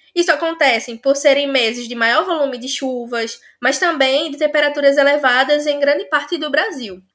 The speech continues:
E agora eu vou citar as principais arboviroses. Entre elas, nós temos a febre amarela, que é uma doença infecciosa grave, causada por vírus e é transmitida por vetores. Geralmente, quem contrai esse vírus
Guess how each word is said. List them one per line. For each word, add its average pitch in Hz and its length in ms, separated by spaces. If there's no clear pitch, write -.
E - 160
agora 403 240
eu 392 80
vou 381 140
citar 294 520
as 359 220
principais 330 840
arboviroses. 320 1120
Entre 381 280
elas, 330 480
nós 294 240
temos 262 340
a 247 120
febre 220 280
amarela, 269 500
que 349 120
é - 20
uma 311 160
doença 277 460
infecciosa 254 640
grave, 233 540
causada 269 380
por 277 240
vírus 359 520
e 285 120
é 294 80
transmitida 294 540
por 269 220
vetores. 254 680
Geralmente, 330 760
quem 320 220
contrai 269 480
esse 226 180
vírus 226 460